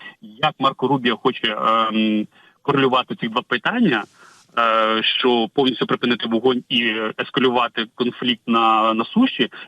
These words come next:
я не розумію. Ну, мені це не вкладається взагалі в голову. Тому я кажу,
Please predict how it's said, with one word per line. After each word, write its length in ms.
я 200
не 100
розумію. 500
Ну, 100
мені 300
це 100
не 80
вкладається 420
взагалі 220
в 40
голову. 180
Тому 160
я 60
кажу, 220